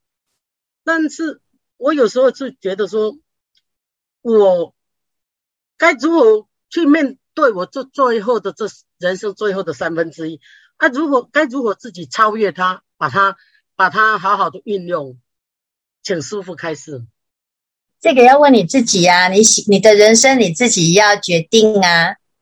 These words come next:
Speaker 2: 好，师父呢，给大家一个邀请，就是如果你真的觉得修行很好，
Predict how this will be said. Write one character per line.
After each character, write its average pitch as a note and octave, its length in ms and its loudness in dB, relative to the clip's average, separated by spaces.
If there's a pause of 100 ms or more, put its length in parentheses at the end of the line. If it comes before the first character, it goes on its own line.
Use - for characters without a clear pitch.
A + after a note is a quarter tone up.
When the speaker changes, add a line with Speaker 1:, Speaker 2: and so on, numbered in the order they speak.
(160)
Speaker 2:
好， F3 260 4
师 C#4+ 220 0
父 D4+ 340 6
呢， A3+ 380 6
给 G3+ 200 2
大 B3+ 160 4
家 A#3+ 260 4
一 G#3 280 -8
个 F3+ 500 6
邀 A#3 180 4
请， E3+ 380 -2
就 F#3+ 160 0
是 G3+ 380 4
如 F#3+ 120 0
果 G#3+ 180 4
你 E3 140 -2
真 G#3 220 2
的 G3 100 2
觉 E3+ 180 -2
得 D#3+ 120 2
修 G3+ 300 2
行 D#3 240 -2
很 E3+ 160 0
好， D3+ 200 -2